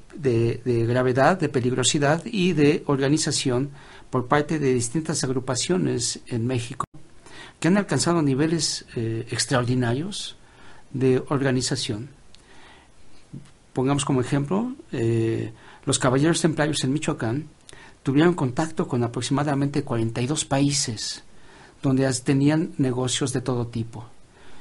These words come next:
Tenían negocios con, por ejemplo, con China para la exportación de acero. ¿Y qué era lo que llegaban, que traían los chinos? Pues los precursores para las metanfetaminas.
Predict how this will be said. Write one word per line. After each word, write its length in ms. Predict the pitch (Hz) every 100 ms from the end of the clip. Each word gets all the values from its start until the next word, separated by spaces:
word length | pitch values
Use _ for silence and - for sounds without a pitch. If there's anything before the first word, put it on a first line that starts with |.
| - - -
Tenían 320 | 131 139 180
negocios 420 | 175 147 147 -
con, 240 | - 131 123
por 260 | - 120
ejemplo, 240 | 117 135 180
con 240 | 139 107
China 460 | - 139 127 143 208 - - - - - - - -
para 180 | 123
la 80 | 123
exportación 560 | 120 139 117 117 - 147
de 120 | 139
acero. 420 | 101 143 120 113 - - _ _ - - - - -
¿Y 60 | 127
qué 180 | 139 190
era 100 | 185
lo 120 | 160
que 100 | 131
llegaban, 440 | 131 135 156 156
que 180 | - 143
traían 260 | 143 151 160
los 160 | 117
chinos? 340 | - 156 208 -
Pues 220 | 135 123
los 120 | 120
precursores 600 | 131 131 131 - 147 143
para 180 | 135 117
las 120 | 110
metanfetaminas. 1040 | 113 110 113 120 113 104 104 101 - -